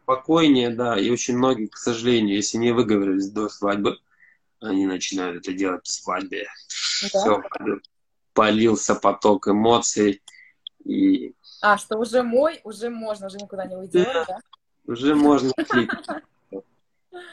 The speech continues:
Speaker 1: А он: «Блин, как так? Я ж с тобой нормально договаривался, да, как бы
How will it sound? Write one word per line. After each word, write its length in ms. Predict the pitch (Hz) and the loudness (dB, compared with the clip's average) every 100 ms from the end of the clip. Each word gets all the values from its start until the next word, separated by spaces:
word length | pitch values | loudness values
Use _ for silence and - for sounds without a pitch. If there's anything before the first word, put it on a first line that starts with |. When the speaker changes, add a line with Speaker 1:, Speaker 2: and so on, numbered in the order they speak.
| - 120 | -10 4
Speaker 1:
А 100 | 123 | 4
он: 180 | 123 | 6
«Блин, 280 | 123 196 147 | 6 8 6
как 280 | - 170 - | 8 6 6
так? 220 | 156 127 | 2 4
Я 100 | 123 | 2
ж 60 | 120 | 2
с 60 | |
тобой 280 | - 135 147 | 2 8 10
нормально 460 | 143 165 165 131 117 104 | 10 8 6 6 4 -2
договаривался, 1080 | 107 107 123 120 113 107 104 104 - 98 | -8 4 4 8 6 6 0 -8 -6 -2
да, 160 | 104 135 | 2 2
как 220 | 110 98 | 2 0
бы 340 | 104 101 101 | 0 -2 -2